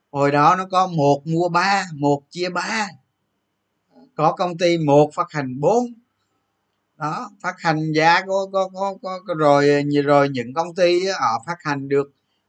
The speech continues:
phát hành cho đối tác đồ này kia được giá một trăm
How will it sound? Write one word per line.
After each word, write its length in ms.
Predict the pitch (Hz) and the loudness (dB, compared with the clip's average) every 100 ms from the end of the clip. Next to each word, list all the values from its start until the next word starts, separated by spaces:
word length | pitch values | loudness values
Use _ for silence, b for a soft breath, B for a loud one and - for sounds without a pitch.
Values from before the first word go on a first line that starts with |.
| - | -10
phát 160 | 180 | -6
hành 220 | 156 147 147 | -2 -2 0
cho 100 | 165 | 2
đối 220 | 165 190 | 2 2
tác 320 | 190 185 190 | 2 0 0
đồ 180 | 151 139 | -4 -2
này 160 | 143 139 | -2 -2
kia 240 | 165 170 165 | 0 2 2
được 220 | 143 127 | -2 -6
giá 200 | 147 160 185 | -6 -6 -8
một 140 | 151 - | -10 -4
trăm 160 | 175 | -4